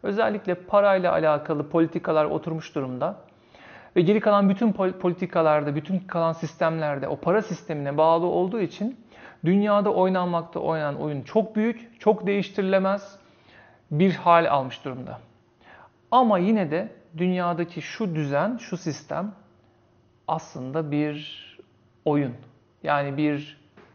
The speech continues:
bir düzenek, bir uydurma bir şey. Esas hayat bu değil aslında. Bu bizim kendimiz için, kendi problemlerimizi çözmek için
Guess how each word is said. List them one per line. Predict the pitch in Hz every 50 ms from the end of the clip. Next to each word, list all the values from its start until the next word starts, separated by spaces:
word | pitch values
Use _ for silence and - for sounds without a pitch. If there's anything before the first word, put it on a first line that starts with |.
| _ _ _ _ _ _ _ _ _ _ _ _ -
bir | 202 185 170 165
düzenek, | 190 190 185 226 226 233 247 226 233 - 170
bir | 175 180 175 - -
uydurma | 175 180 165 180 196 190 196 214 185
bir | 143
şey. | 131 - - 120 123 120 - - _ _ _ _ _ _ _ _ _ _ - 160
Esas | 143 - - 240 240 233 -
hayat | - - 180 151 139 165 226 - - - - - _ _ _ _ _ _ _ -
bu | 170 160
değil | 226 240 214 151 131
aslında. | 127 - - 139 127 123 123 123 120 - - _ _ _ _ _ _ _ -
Bu | 165 165 175
bizim | 190 180 226 226 226
kendimiz | 220 - 208 190 196 202 214 240 262 226
için, | 196 - - 226 262 247 - - - - - _ -
kendi | - 185 190 220 262 220
problemlerimizi | - - 214 190 170 170 165 160 160 156 151 147 143 135 135 139
çözmek | - - 196 185 180 180 202 202 196 175
için | - - 160 175 214